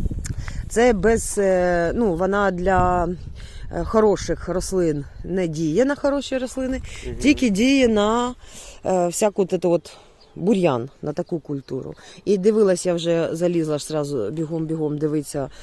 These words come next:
Speaker 1: в інтернеті. В інтернеті теж кажуть, що да, прямо можна підтравлювати проміж рядків, оце все.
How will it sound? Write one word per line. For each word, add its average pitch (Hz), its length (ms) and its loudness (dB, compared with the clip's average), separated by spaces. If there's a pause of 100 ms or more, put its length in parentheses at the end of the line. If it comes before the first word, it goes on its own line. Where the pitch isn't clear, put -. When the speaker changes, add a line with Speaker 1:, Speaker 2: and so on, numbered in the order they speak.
(220)
Speaker 1:
в 175 80 2
інтернеті. 208 580 2
В 202 40 2
інтернеті 185 460 -2
теж 262 200 0
кажуть, 202 300 -4
що - 160 -6
да, 180 220 -2 (480)
прямо 302 400 4
можна 262 340 2
підтравлювати 254 1160 2
проміж 226 460 0
рядків, 294 540 4 (420)
оце - 280 -2
все. 139 380 -4